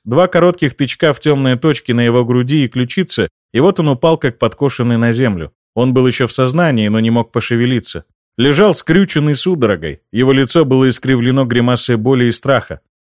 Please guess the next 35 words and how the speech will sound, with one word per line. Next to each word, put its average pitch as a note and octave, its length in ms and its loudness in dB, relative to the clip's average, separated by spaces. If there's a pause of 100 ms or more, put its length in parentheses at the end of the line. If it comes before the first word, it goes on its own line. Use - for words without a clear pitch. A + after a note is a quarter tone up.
Его D3 180 2
соратники E3 560 0
оказались C3 560 0
на B2 120 0
одной B2 240 -2
со B2 140 0
мной B2+ 180 0
линии. G2 380 -4 (200)
Не B2 120 -2
давая D3+ 340 2
им C3+ 120 0
опомниться, C3 540 0
я A2+ 120 2
начал A2+ 360 -2
действовать. G2+ 580 -4 (220)
Молниеносные D3+ 720 2
рывки, C#3 440 0
точные C3 520 -2
удары C3+ 340 2
в G#2+ 60 -8
темные C3 380 0
точки, D3 520 -2
хрипы C3+ 520 0
и - 20 0
падения. C3 680 0 (140)
Все F#3 220 0
смешалось C3+ 560 0
в A#2 80 0
одном B2+ 320 0
диком B2 320 -2
танце A#2 380 0
войны. A2 420 -2 (180)
Танце D3 380 0
парящего G#2+ 560 -2
дракона. G2+ 540 -4